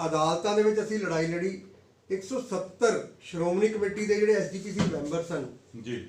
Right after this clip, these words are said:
Speaker 1: ਸ਼੍ਰੋਮਣੀ ਅਕਾਲੀ ਦਲ ਬਾਦਲ ਦੇ, ਉਹਨਾਂ ਨੂੰ ਅਦਾਲਤ ਦੇ ਹੁਕਮਾਂ ਦੇ ਨਾਲ ਪੰਜ ਪੰਜ ਸਾਲ ਲਈ ਘਰੇ ਬਿਠਾਇਆ।
Speaker 2: ਜੀ।
Speaker 1: ਔਰ ਦੁਸ਼ਮਣੀ ਪਾਲੀ ਅਕਾਲੀ ਦਲ ਦੇ ਨਾਲ।
Speaker 2: ਜੀ।
Speaker 1: ਆਪਣੇ ਉੱਪਰ ਵਿਜੀਲੈਂਸ ਦੀਆਂ ਇਨਕੁਆਇਰੀਆਂ ਭੁਗਤੀਆਂ,
Speaker 2: ਜੀ।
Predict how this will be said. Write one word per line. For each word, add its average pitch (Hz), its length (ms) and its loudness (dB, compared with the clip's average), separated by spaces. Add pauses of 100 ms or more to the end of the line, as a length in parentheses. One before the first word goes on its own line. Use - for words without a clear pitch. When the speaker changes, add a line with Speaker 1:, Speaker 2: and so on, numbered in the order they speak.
(120)
Speaker 1:
ਸ਼੍ਰੋਮਣੀ 170 400 2
ਅਕਾਲੀ 180 240 0
ਦਲ 185 120 0
ਬਾਦਲ 160 360 0
ਦੇ, 180 320 -4
ਉਹਨਾਂ 208 280 0
ਨੂੰ 214 260 2
ਅਦਾਲਤ 156 400 0
ਦੇ 185 220 0
ਹੁਕਮਾਂ 165 400 -2
ਦੇ 185 100 -2
ਨਾਲ 180 200 0
ਪੰਜ 165 360 -4
ਪੰਜ 185 220 -2
ਸਾਲ 156 340 -4
ਲਈ 185 100 0
ਘਰੇ 151 300 -2
ਬਿਠਾਇਆ। 151 460 -6 (200)
Speaker 2:
ਜੀ। 107 280 -8 (540)
Speaker 1:
ਔਰ 202 280 2 (180)
ਦੁਸ਼ਮਣੀ 214 580 4
ਪਾਲੀ 208 640 6
ਅਕਾਲੀ 180 340 2
ਦਲ 180 200 2
ਦੇ 185 120 0
ਨਾਲ। 175 300 -2 (460)
Speaker 2:
ਜੀ। 95 280 -12 (140)
Speaker 1:
ਆਪਣੇ 214 480 6
ਉੱਪਰ 220 680 4
ਵਿਜੀਲੈਂਸ 226 440 2
ਦੀਆਂ 233 180 8
ਇਨਕੁਆਇਰੀਆਂ 190 520 6
ਭੁਗਤੀਆਂ, 202 840 -4
Speaker 2:
ਜੀ। 104 220 -14